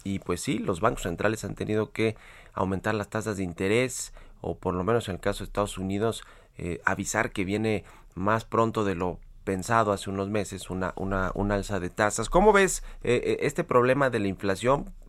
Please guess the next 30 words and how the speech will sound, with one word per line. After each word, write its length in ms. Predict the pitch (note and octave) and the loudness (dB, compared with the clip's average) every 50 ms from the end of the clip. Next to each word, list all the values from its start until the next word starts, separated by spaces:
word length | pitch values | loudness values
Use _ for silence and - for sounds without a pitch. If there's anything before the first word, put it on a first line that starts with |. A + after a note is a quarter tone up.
| - - | -20 -14
Si 140 | - - F2+ | -10 -8 -4
quieres 300 | D#2 G#2+ A2+ A#2+ A2 G#2+ | 0 2 2 2 2 0
empezamos 320 | G2 E2 - G#2+ A2 G#2+ | -4 -4 -2 -2 -2 -2
por 240 | - - - F2 F2 | -4 -4 -2 -2 0
México, 480 | F#2 G#2 A2 A2 - A2+ G#2+ - - - | 2 2 0 0 -2 -6 -8 -8 -8 -6
porque 240 | F#2+ F2 E2 - F#2 | -4 -4 -2 0 2
no 80 | G#2 | 2
es 100 | G2+ - | 2 2
un 80 | A2 G#2 | 0 -2
problema 400 | - - F2+ F#2+ G2 G2+ G2 G2 | 0 0 2 4 4 4 4 4
obviamente, 480 | G2 G2 G2 G#2+ G#2 G#2+ G#2+ A2 G#2+ - - | 4 4 4 4 4 4 2 2 0 -2 -2
obviamente 420 | F#2 G2 F#2+ F#2 G#2 G2 - G#2+ | -2 0 0 0 -2 0 0 0
México, 400 | A2 G#2 G2 A2 G#2+ - G2+ - | 0 0 0 -2 -2 -2 0 0
pero 180 | - G#2+ F#2 F2+ | 2 2 2 2
sí, 280 | - - A#2 B2 - - - - - - - - - | 2 2 2 2 2 0 -6 -14 -14 -14 -14 -8 -2
pues 180 | - F#2+ - - | 0 0 0 0
está 200 | F2+ - - A#2 | 0 2 4 4
altísima 500 | B2+ B2 - C3+ C3+ C3 D3+ D3+ C3+ A2 | 4 4 2 0 0 0 0 2 2 2
en 80 | F#2+ | 2
siete 240 | - A#2 A2+ - A#2 | 2 -2 -2 -2 -2
punto 280 | B2 - B2 A#2+ - A2 | 0 0 0 0 0 0
treinta 260 | - G#2 G2 G2 F#2 | 0 0 0 0 0
y 20 | F#2 | -2
siete 240 | - G#2+ G#2 - G#2 | -2 -2 -2 -2 -2
por 220 | - - F2+ F2+ | -2 -2 -4 -2
ciento 260 | - A2 A2+ E2+ A#2 | 0 0 0 2 2
en 60 | G#2+ | 4
noviembre 520 | G2+ A2 G#2+ A#2 A#2+ A#2+ A#2+ B2 C3+ C#3 C#3 - - - - - - - | 4 4 4 6 6 6 6 6 6 4 4 0 -8 -18 -18 -16 -6 -4
y 100 | - G#2+ | -2 0
podría, 480 | - G#2+ G#2 G#2+ A2+ B2+ C#3+ D3 - | 4 6 6 8 10 10 10 8 8